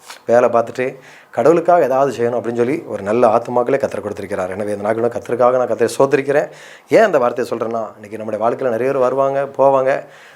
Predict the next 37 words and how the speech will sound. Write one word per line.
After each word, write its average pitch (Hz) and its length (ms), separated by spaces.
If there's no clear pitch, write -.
ஆனா, 107 140
ஆண்டவர் 123 280
நம்ம 113 160
கூடவே 110 320
இருக்கிறார். 104 380
நம்மளை 110 80
குறித்து 139 280
என்ன 170 200
திட்டம் 170 340
வைத்திருக்காரு, 143 280
அதை 123 260
தடுக்க 131 420
யாராலையும் 143 440
முடியாது. 104 260
நிறைய 117 280
பேர் - 20
நமக்கு 135 260
விரோதமாக 143 440
புறங்குறட்டும், 147 500
இல்லாம, 143 360
இல்லாம 156 140
பேசட்டும், 151 500
"இவன்கிட்ட 127 160
பணம் 139 220
இல்ல, 151 180
ஒண்ணும் 143 180
இல்ல, 151 140
இவன் 131 120
கூட 143 140
போனா 139 220
பணக்காரனாக 139 500
முடியாது, 143 260
பேர் 139 240
புகழ் 139 220
கிடைக்காது", 135 380
நிறைய 143 240
சொல்லுவாங்க. 131 360